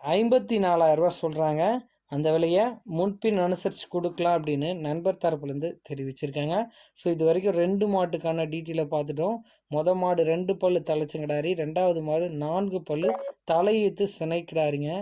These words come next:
எல்லாமே நல்ல தரத்துல அமைஞ்சிருக்கக்கூடிய மாடுகள் தான். நல்ல விலை சொல்லியிருக்காங்க.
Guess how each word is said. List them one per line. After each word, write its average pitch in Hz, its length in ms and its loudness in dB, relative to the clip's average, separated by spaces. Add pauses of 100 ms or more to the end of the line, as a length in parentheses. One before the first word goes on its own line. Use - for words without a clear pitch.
(320)
எல்லாமே 190 500 2
நல்ல 185 480 0
தரத்துல 165 600 0
அமைஞ்சிருக்கக்கூடிய 151 720 -4
மாடுகள் 143 360 -4
தான். 160 220 -4
நல்ல 156 300 -2
விலை 151 220 -2
சொல்லியிருக்காங்க. 160 640 -6